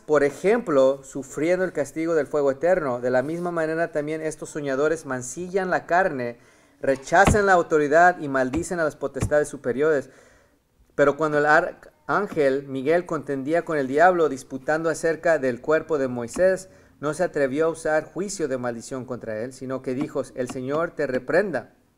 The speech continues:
Ahora pongan atención aquí al versículo diez, dice,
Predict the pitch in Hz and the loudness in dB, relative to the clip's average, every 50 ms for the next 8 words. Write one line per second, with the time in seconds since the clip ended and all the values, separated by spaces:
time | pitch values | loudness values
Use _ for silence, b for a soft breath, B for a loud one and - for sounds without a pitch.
0 | _ _ _ _ _ _ _ _ _ - - _ - 131 131 123 139 151 160 170 | _ _ _ _ _ _ _ _ _ -20 -12 _ 0 0 0 2 0 0 0 0
1 | 165 160 160 143 120 165 160 160 - - 160 151 143 143 160 - - 147 131 127 | -2 -2 -6 -10 -8 -6 -8 -6 -6 -4 -2 -2 -4 -4 -6 -6 -6 -4 -4 -4
2 | 151 156 139 147 143 - 143 117 - | -4 -6 -6 -6 -6 -4 -4 -4 -4